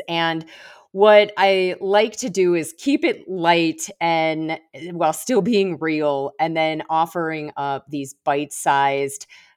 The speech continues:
manageable, achievable conservation actions that we can do every day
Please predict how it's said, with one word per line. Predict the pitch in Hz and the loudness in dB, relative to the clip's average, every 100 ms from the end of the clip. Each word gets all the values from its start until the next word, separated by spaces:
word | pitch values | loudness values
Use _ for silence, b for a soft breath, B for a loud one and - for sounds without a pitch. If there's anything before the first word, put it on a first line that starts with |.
| 165 | -10
manageable, | 165 165 175 175 160 151 165 151 147 - | -6 -2 -2 -4 -6 -4 -2 -2 -4 -6
achievable | - - 202 196 175 151 160 151 147 143 | -10 -6 -4 -2 -4 -2 -2 0 -2 -4
conservation | - 175 208 165 160 160 - | -4 -4 -4 -4 -4 -6 -2
actions | 147 - 151 135 - | -2 -2 -10 -10 -6
that | - | -6
we | 202 | -4
can | 233 226 | -6 -4
do | 208 196 185 175 - | -2 0 -2 -4 -8
every | 175 151 156 | -10 -6 -6
day | 151 120 98 - | -4 -6 -8 -20